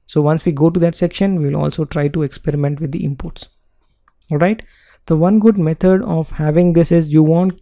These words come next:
you can split your C S S into multiple files, right? You want to have a C S S for header, you want to have a C S S for, you know, the footer, you want to have a C S S for, you know, only the navigation menu. You can actually do that,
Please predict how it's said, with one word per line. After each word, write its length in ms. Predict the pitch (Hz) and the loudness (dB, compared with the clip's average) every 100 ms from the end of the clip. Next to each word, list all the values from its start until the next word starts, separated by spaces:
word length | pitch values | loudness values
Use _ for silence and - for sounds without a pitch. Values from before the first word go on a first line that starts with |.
| - | -4
you 100 | 160 | -2
can 220 | 180 175 | 0 -2
split 340 | - 208 214 | 0 0 2
your 160 | 202 185 | 2 0
C 200 | - 175 | 2 0
S 160 | 175 | 2
S 140 | 180 170 | 0 0
into 280 | 165 151 147 | -2 0 0
multiple 540 | 135 135 135 156 196 | 0 0 -2 0 2
files, 420 | 185 170 220 - - _ _ _ _ - _ - | 2 2 0 -2 -16 _ _ _ _ -20 _ -2
right? 220 | 156 175 156 | 2 2 2
You 100 | 147 | 2
want 300 | 151 156 175 | 4 2 0
to 60 | |
have 260 | 139 151 160 | 0 2 2
a 60 | |
C 200 | 156 160 | 0 2
S 100 | 151 | 2
S 100 | 165 | 0
for 240 | - 151 143 | -2 0 0
header, 460 | - 143 160 170 - _ _ _ | 0 4 4 4 -2 _ _ _
you 100 | 147 | 0
want 240 | 156 160 | 2 2
to 60 | 165 | 2
have 140 | 160 165 | 2 2
a 60 | |
C 200 | - 156 | 0 0
S 160 | 151 - | 2 2
S 160 | 160 | 0
for, 400 | - 156 143 139 147 | 0 0 2 2 0
you 160 | 160 | -2
know, 140 | 139 147 | -2 -2
the 100 | 147 | -4
footer, 400 | - 156 165 160 | -2 0 2 2
you 80 | 151 | 2
want 220 | 147 151 | 0 0
to 40 | 165 | -2
have 120 | 147 | -2
a 60 | |
C 200 | 147 151 | -2 -2
S 140 | 147 - | -2 0
S 180 | 156 - | -2 -2
for, 300 | 156 143 143 - _ _ - | 0 0 0 -6 _ _ -4
you 100 | 151 | 0
know, 140 | 160 | 2
only 220 | 156 151 | 2 2
the 100 | 160 | 4
navigation 600 | 147 143 143 151 160 175 165 | 4 2 2 2 2 0 2
menu. 280 | 156 202 - _ _ _ | 2 0 -4 _ _ _
You 100 | 165 | -2
can 140 | 196 196 | 2 2
actually 300 | 190 208 202 | 2 2 6
do 180 | 175 | 6
that, 280 | 202 196 226 | 6 4 2